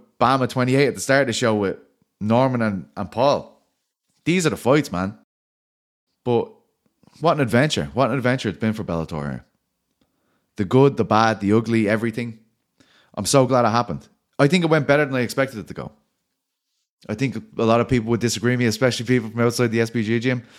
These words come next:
But I'm glad it came, and I'm glad it gave us these moments and gave us these fights. And I'm very grateful for it. And this will be forever known as the Bellator era in Irish M M A.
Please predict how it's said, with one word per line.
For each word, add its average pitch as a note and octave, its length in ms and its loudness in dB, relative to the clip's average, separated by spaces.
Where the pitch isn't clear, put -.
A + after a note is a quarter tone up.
But E3 100 2
I'm E3+ 140 2
glad C#3+ 240 2
it C#3 100 -4
came, B2+ 380 0
and A2+ 140 0
I'm G2+ 140 2
glad A2 360 2
it G2 120 -8
gave G#2+ 200 2
us G#2 100 -2
these G2+ 180 0
moments G#2+ 440 2
and F2 120 -6
gave G2+ 180 0
us F2+ 80 -10
these G2 200 -2
fights. - 440 -6
And F2+ 80 0
I'm F2 60 0
very A2+ 200 4
grateful G#2+ 380 0
for F2+ 200 -2
it. - 80 -2
And F#2+ 140 -2
this A2+ 240 -2
will A#2+ 180 2
be G#2+ 420 0
forever A2 400 -4
known G#2+ 360 0
as F2 420 -4
the A2 140 -2
Bellator G2+ 560 0
era F#2+ 320 0
in F#2+ 80 -4
Irish F#2 260 -2
M F#2+ 120 -2
M F#2+ 120 -2
A. F2+ 160 -4